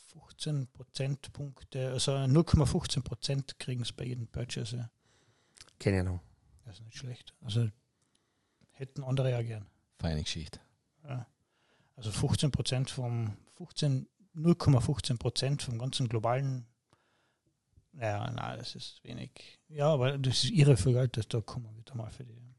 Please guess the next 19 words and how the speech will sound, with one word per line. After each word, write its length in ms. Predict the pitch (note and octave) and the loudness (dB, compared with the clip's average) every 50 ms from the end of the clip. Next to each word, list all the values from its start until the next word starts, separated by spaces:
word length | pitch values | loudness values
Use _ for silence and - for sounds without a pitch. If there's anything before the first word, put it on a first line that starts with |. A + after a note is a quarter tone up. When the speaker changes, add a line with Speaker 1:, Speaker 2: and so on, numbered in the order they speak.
| _ _ _ _ _ _ _ _ _ _ _ - - - | _ _ _ _ _ _ _ _ _ _ _ -16 -12 -10
Speaker 1:
Die 80 | C#3 | -8
wissen 160 | B2+ G#2+ A#2+ | -6 -4 -2
schon 140 | A2+ G#2 A#2+ | -2 -2 -4
ganz 160 | A#2+ A#2 A#2 | -4 -6 -6
genau, 240 | - - - B2 A#2+ | -6 -4 -4 -2 -2
was 80 | G#2+ G2+ | -2 -4
sie 80 | A2+ | -4
machen. 260 | A2+ G#2+ G#2 G2+ G#2 G2+ - - _ _ _ _ _ _ _ _ _ _ _ _ _ _ _ _ _ _ _ _ _ _ _ _ _ _ _ _ _ _ _ _ _ _ _ _ _ _ _ _ _ _ _ _ _ _ - A2+ | -6 -6 -6 -6 -8 -8 -10 -18 _ _ _ _ _ _ _ _ _ _ _ _ _ _ _ _ _ _ _ _ _ _ _ _ _ _ _ _ _ _ _ _ _ _ _ _ _ _ _ _ _ _ _ _ _ _ 0 6
Speaker 3:
Bleiben 180 | - B2 C3 | 8 10 10
wir 60 | E3+ | 10
bei 100 | C#3 D#3 | 10 10
den 100 | C#3 A2+ | 8 8
Standards, 420 | F#2+ - A2+ G#2 F#2+ F2 D#2+ - - | 8 8 8 8 8 6 4 4 4
oder? 180 | A2+ C3+ G#3+ G#3 - - - - - _ | 6 8 6 6 4 -2 -20 -20 -10 _
Du 100 | - G2+ | 2 6
hast 180 | G#2 B2 A#2+ - | 6 6 8 10
da 200 | C3 A#2+ A#2 A#2+ | 12 12 12 12
in 180 | B2 F#3+ B2+ G#2+ | 12 12 12 12
unserem, 320 | A#2+ A#2+ - B2 A#2+ A2 | 12 12 12 12 12 12